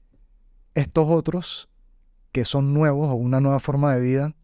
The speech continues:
no forman parte de la humanidad. Pero si la película plante-, plantea precisamente qué es lo que hace algo humano o alguien humano,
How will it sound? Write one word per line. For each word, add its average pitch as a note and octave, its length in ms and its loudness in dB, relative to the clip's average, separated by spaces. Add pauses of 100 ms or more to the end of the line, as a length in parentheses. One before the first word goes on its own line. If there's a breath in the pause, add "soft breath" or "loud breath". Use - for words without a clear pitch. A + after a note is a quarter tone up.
(360)
no B2+ 320 2
forman C3+ 420 0
parte C3+ 220 -2
de C3 60 0
la B2 60 2
humanidad. A#2+ 460 0 (460)
Pero A#2+ 120 -4
si B2+ 120 -4
la A#2+ 100 0
película B2+ 360 0
plante-, B2 380 -2
plantea B2+ 420 -2
precisamente B2 580 -4
qué C3 140 -4
es A#2+ 60 -2
lo C#3+ 120 0
que A#2+ 140 -4
hace C#3 440 -6 (600)
algo C#3 320 2
humano C#3+ 300 0
o A#2+ 220 0
alguien C3+ 260 0
humano, B2+ 460 -2